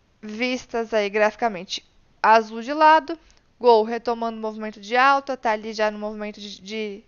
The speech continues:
Cadê a tela? Não tá aparecendo pro pessoal do YouTube. Ah, agora vai. <laughs>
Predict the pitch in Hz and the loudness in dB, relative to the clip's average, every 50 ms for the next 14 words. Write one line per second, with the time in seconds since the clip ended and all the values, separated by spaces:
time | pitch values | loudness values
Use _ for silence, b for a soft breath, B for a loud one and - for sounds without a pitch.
0 | _ _ _ _ _ _ _ _ _ _ _ _ _ _ _ _ _ _ - - | _ _ _ _ _ _ _ _ _ _ _ _ _ _ _ _ _ _ -14 -12
1 | 233 220 202 202 196 - _ - 190 175 - - 202 202 208 208 - - - - | -12 -8 -8 -8 -8 -10 _ -12 -12 -12 -12 -14 -18 -20 -18 -16 -16 -16 -14 -14
2 | 208 214 214 220 _ - - 254 254 247 _ - 226 - 214 220 - - 214 202 | -14 -14 -14 -16 _ -20 -20 -20 -20 -20 _ -20 -18 -16 -16 -14 -12 -12 -12 -12
3 | 202 226 226 226 226 _ _ - 208 208 202 208 - _ - 151 185 190 196 196 | -12 -12 -14 -16 -16 _ _ -18 -16 -16 -16 -18 -20 _ -14 -12 -10 -10 -10 -10
4 | 202 208 214 214 214 208 196 190 - - 196 202 - 220 220 226 - - - 226 | -10 -10 -10 -10 -10 -10 -12 -14 -12 -10 -10 -10 -10 -10 -12 -10 -10 -12 -12 -14
5 | _ _ _ _ _ _ _ _ _ _ _ _ _ _ _ _ _ _ _ _ | _ _ _ _ _ _ _ _ _ _ _ _ _ _ _ _ _ _ _ _
6 | _ _ _ _ _ _ _ _ _ - - - 220 - 202 196 214 214 - - | _ _ _ _ _ _ _ _ _ -14 -8 -6 -6 -4 -6 -8 -10 -16 -20 -20
7 | B | B